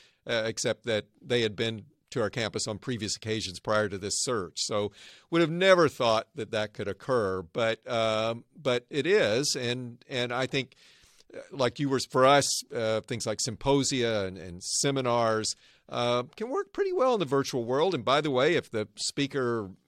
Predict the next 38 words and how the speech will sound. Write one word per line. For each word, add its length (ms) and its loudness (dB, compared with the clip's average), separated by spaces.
is 280 -2
in 180 -6
Berlin, 600 0
uh, 500 4
it, 340 -6
um, 400 0
it's, 300 -10
it's, 340 -12
it's 200 -8
a 40 -2
lot 280 4
less, 240 2
uh, 440 -2
wear 240 0
and 120 -4
tear 480 2
to 100 -8
be 120 -6
doing 340 -4
it, 180 -2
uh, 440 -2
in 100 -6
the 100 -6
Zoom 280 -4
world 320 2
than 100 -2
it 120 -4
is 280 -2
making 280 -4
a 40 -4
trip 280 -4
back 280 0
and 100 -10
forth 480 -2
for, 400 0
uh, 80 -14
for 220 -4
a, 40 -10